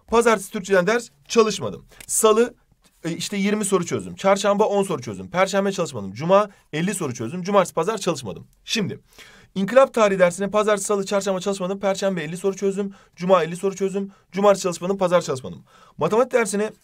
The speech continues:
yirmi soru çözdüm. Yirmi soru çözdüm. Yirmi soru çözdüm. Çalışmadım, çalışmadım. Kırk soru çözdüm, çalışmadım. Fen dersine de aynı şekilde mesela. Bugün on soru çözdüm. Sonra burada çalışmadım ama sonra elli soru çözdüm.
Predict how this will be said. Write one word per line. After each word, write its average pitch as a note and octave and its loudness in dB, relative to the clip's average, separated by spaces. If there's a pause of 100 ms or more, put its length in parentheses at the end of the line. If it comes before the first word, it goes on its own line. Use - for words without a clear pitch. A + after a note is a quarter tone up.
yirmi A#2 -6
soru D#3 -8
çözdüm. D#3+ -10
Yirmi G2+ -10
soru C#3 -8
çözdüm. D#3 -12
Yirmi G#2 -12
soru C#3 -10
çözdüm. D3 -12
Çalışmadım, C#3+ -8
çalışmadım. D3 -8 (200)
Kırk C#3+ -10
soru D#3 -10
çözdüm, D#3+ -10
çalışmadım. A#2+ -2 (420)
Fen C4+ 2
dersine G#3 2
de F3+ 4
aynı D#3+ 2
şekilde C3 -2
mesela. A#2+ -4
Bugün E3 -8
on E3 -2
soru D3+ -8
çözdüm. A2 -10 (200)
Sonra D#3 -2
burada D#3 -2
çalışmadım D#3 -6
ama C#3+ -6
sonra D#3 -6
elli D3 -10
soru C#3 -8
çözdüm. A2+ -12